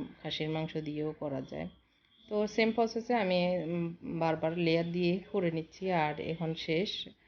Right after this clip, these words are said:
রাইসটা দিয়ে আবারও, আহ, পুদিনা পাতা, পেঁয়াজ বেরেস্তা, ধনিয়া পাতা, কাঁচামরিচ, আর যে মশলাটা আমি রেখেছিলাম একদম লাস্টে দিব বলেছি, সেটা দিয়ে এখন এক চামচ, এক টেবিল চামচ চিনি আর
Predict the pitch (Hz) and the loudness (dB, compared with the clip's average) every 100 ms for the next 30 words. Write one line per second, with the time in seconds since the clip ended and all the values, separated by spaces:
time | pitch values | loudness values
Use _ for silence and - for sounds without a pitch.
0 | _ _ _ 170 165 - 185 170 165 175 | _ _ _ -2 -2 0 -2 0 2 4
1 | 175 151 151 170 190 - - 170 165 160 | 4 4 2 0 -2 -6 -6 -4 -2 -4
2 | 156 - - 160 160 156 156 - 185 190 | -6 -12 -8 -4 -4 -4 -6 -6 -4 0
3 | 165 160 - - 156 156 - - 175 277 | 0 -2 -12 -10 -6 -6 -8 -4 -2 -2
4 | 240 - 165 160 156 160 165 165 160 170 | -4 -2 0 0 -2 -4 -8 -6 -6 -6
5 | - _ _ _ - 185 175 170 160 156 | -12 _ _ _ -4 -2 0 -2 0 2
6 | 170 175 - 180 165 170 202 208 190 - | 0 -2 -2 2 2 2 0 0 0 0
7 | 202 208 208 185 185 175 196 - 175 175 | 0 2 2 2 0 -2 -4 -2 2 4
8 | 185 151 156 160 160 - 170 160 156 165 | 2 0 -2 -2 -4 -4 -2 -2 -2 -4
9 | - 175 165 160 165 160 151 - 175 247 | -6 -4 -4 -2 -2 -2 -4 -6 -8 -10
10 | - - - - 196 190 202 190 185 196 | -12 -20 -18 -8 -2 0 0 2 4 6
11 | 180 180 180 180 _ - 175 165 175 190 | 4 2 -2 -4 _ -8 -4 0 0 0
12 | 175 175 170 175 185 180 180 - - - | -2 -2 -2 -4 -4 -4 -6 -12 -20 -20
13 | 202 180 170 185 214 160 151 | -8 -2 0 2 2 4 2